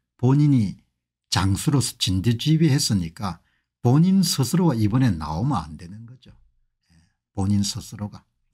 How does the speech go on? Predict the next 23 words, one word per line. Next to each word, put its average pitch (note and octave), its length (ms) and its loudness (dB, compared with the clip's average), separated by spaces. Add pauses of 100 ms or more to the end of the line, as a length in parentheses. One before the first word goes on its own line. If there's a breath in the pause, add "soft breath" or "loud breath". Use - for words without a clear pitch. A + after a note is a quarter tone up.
그런데 A#2+ 260 4
뭐 G2+ 220 2
지금 G#2+ 400 2 (380 loud breath)
대한민국이란 G#2+ 760 2
나라 A2+ 280 4
자체가 D#2+ 920 -6 (680)
경우라든지 B2 1000 2 (920)
체면이라든지 F2 1160 0 (760)
도리라든지 G2 880 0
이런 F3+ 280 4
게 D#3 140 2
별로 B2 300 4
없어진 D#3 460 0
사회지 D#2+ 380 -8
않습니까? D2+ 640 -20 (640)
현직 A#2 360 2
대통령 C#3+ 500 4
함께 A#2 260 2
이런 F#2+ 220 -2
탄핵을 A#2 460 2
시켜서 - 380 -6
중간에 A#2 420 2
쫓아내겠다, G#2 840 -2